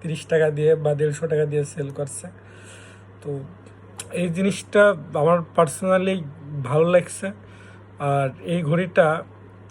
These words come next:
একটা বিশেষত্ব আছে, সেটা হচ্ছে, উম, এই ঘড়িটা আজকে আমলাতে হাঁটতে দিয়ে গেছি, একজন দেখে বলছে, "কী ব্যাপার,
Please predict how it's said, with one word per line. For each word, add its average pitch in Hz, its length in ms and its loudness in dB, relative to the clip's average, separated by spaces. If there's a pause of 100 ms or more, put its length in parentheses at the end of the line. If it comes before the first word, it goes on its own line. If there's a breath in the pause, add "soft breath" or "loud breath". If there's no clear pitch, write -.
(340)
একটা 143 200 -4
বিশেষত্ব 165 560 2
আছে, 135 280 -4
সেটা 160 280 2
হচ্ছে, 180 440 0 (720 loud breath)
উম, 151 400 -2 (100)
এই 190 240 0 (120)
ঘড়িটা 190 840 2 (1120)
আজকে 180 340 2
আমলাতে 175 340 4
হাঁটতে 165 320 0
দিয়ে 180 180 0
গেছি, 156 340 -6 (600 loud breath)
একজন 180 380 -2
দেখে 170 240 2
বলছে, 160 260 2
"কী 170 140 -4
ব্যাপার, 165 300 4